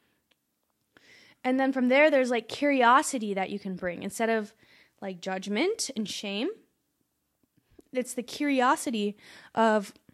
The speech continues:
exploring what is the next smallest step you can take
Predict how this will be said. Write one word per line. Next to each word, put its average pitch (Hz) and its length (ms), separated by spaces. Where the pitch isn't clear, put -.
exploring 254 1000
what 254 400
is 240 160
the 254 120
next 226 360
smallest 226 500
step 202 420
you 226 140
can 208 180
take 208 520